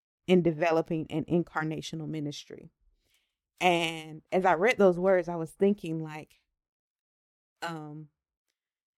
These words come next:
as much time as we devote to defending the truth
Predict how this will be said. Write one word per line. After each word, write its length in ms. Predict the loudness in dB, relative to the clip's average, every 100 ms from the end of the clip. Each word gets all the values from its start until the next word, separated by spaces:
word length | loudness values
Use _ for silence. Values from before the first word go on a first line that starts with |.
| -4
as 160 | -4
much 300 | 2 4 4
time 300 | 0 0 0
as 200 | -2 -6
we 480 | -8 -6 -4 -6 -8 -12 _ _ _ _ _ _ _ _ 0
devote 420 | 0 2 0 -2
to 280 | -4 -4 -6 _ _ _ _ -4
defending 480 | -2 2 4 4 2
the 80 |
truth 280 | -4 -8 -8